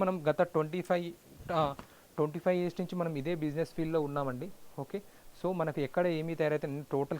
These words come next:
క్లియర్గా మనకు ఐడియా ఉంటుందండి. So మీరు గమనించవచ్చు, అట్లేం లేదు. ఈ నెక్స్ట్ ఈ చూపించే శారీ వచ్చేసి <clears throat>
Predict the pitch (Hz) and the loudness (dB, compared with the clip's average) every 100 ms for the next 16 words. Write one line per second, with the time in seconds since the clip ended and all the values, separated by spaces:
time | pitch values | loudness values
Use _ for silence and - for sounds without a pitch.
0 | - 143 151 156 139 135 135 143 127 127 | 0 0 2 2 2 2 2 0 0 -2
1 | 123 185 214 - 165 202 - - - - | -2 -4 -10 -2 -2 -2 -6 -20 -20 -4
2 | - 170 160 185 196 185 165 156 160 156 | 2 8 8 8 6 6 6 6 4 4
3 | 151 220 - - 170 175 180 - 208 202 | 4 2 -6 -6 0 4 4 4 2 4
4 | 190 202 185 180 165 170 165 175 165 220 | 2 4 6 6 6 2 2 2 0 -2
5 | 226 - - - 143 113 | -4 -4 2 2 2 -4